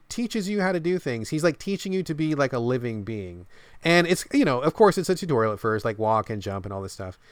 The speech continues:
Uh, but that's not really what the game is about.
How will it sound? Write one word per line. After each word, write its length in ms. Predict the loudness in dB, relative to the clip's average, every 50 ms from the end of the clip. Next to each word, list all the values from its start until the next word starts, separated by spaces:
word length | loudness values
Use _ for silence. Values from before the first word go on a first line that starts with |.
| -20 -20 -20 -20 _ _ -10 0 4
Uh, 220 | 6 6 6 4
but 300 | 6 6 6 6 6 4
that's 320 | 2 2 2 2 -2 -6 -8 _ _ _ _ _ -20 -8 -2
not 220 | 0 0 2 0 0 -2 -2 0
really 300 | 2 2 4 4 4 2
what 140 | 2 0 0
the 60 | -2
game 240 | -2 0 0 0 2
is 100 | 0 0
about. 420 | 0 2 2 2 2 2 0 -2